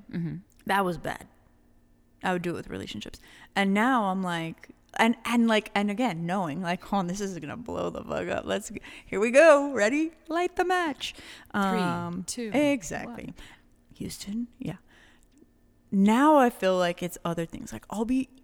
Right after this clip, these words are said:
Speaker 2: I'll be working out all the time. Not all the time, okay. But
Speaker 1: <laughs>
Speaker 2: for me, all the time, like, three times a week. And then, like, eating really healthy and whatever. And then I will just make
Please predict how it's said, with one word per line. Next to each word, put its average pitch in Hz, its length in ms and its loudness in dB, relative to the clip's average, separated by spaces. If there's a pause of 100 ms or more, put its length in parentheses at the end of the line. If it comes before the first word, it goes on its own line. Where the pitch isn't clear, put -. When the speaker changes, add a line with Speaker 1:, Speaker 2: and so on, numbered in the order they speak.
(120)
Speaker 2:
I'll 165 120 -4
be 165 120 -10
working 180 440 -6
out 262 300 -2
all 247 140 -4
the 226 100 -2
time. 196 800 -4 (460)
Not - 200 -12
all - 160 -10
the - 120 -12
time, - 500 -14
okay. - 420 -14
But 247 220 4
Speaker 1:
<laughs> - 200 -12
Speaker 2:
for 220 100 4
me, 208 200 2
all - 140 -4
the - 80 -6
time, 220 420 -6 (320)
like, - 280 -6
three - 180 -8
times 214 280 -6
a 190 60 -2
week. - 260 -8 (420)
And 220 180 2
then, 175 220 0
like, 135 140 -6 (100)
eating 254 320 4
really 220 240 0
healthy 208 640 -2
and 196 100 -2
whatever. 175 460 -6
And 190 240 -2
then 185 320 -2 (140)
I 175 200 -2
will 214 220 -2
just 165 640 -8 (100)
make 170 480 -4